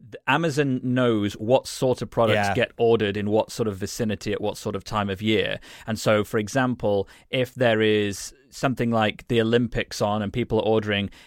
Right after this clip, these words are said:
Speaker 1: S D cards and batteries for their camera, then maybe that type of product could be hovered locally to that area. Maybe that's around events, and that's something they could,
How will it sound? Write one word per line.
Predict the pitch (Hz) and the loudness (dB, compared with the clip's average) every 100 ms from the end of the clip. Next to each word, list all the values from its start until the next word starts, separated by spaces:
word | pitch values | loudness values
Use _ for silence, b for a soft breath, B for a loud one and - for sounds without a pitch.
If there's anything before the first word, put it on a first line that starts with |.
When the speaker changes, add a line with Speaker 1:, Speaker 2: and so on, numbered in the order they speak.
| B | B
Speaker 1:
S | 123 - | -4 -4
D | 123 107 | -6 -2
cards | 117 110 107 | 2 4 4
and | 110 | 0
batteries | 95 113 - 110 - | 2 0 0 -10 -8
for | |
their | 104 101 | -8 -8
camera, | - 135 110 98 101 | -4 -2 0 -2 -2
then | 110 117 110 | 0 0 2
maybe | 127 117 113 | 2 0 0
that | 117 - | -2 -4
type | - - 139 127 | -8 -2 0 0
of | 110 | -4
product | - 107 101 - - | -2 -2 -2 -6 -8
could | 117 | -6
be | 113 | -4
hovered | 101 - 156 104 92 - b b b _ | -2 4 4 4 -4 -6 b b b _
locally | 123 123 120 120 90 92 - b - | 4 4 4 2 0 0 -4 b -4
to | 120 | 2
that | 107 101 | 4 6
area. | 107 92 90 101 B B | 6 6 2 -2 B B
Maybe | 120 107 107 | 2 6 6
that's | 104 | 4
around | 110 110 107 101 98 - | 4 4 4 2 -2 -2
events, | 104 113 104 104 - - - b - | 2 4 4 0 -8 -10 -12 b 0
and | 110 | 4
that's | 110 - | 4 2
something | 107 101 | -2 0
they | 98 95 | 0 0
could, | 92 - | -2 -4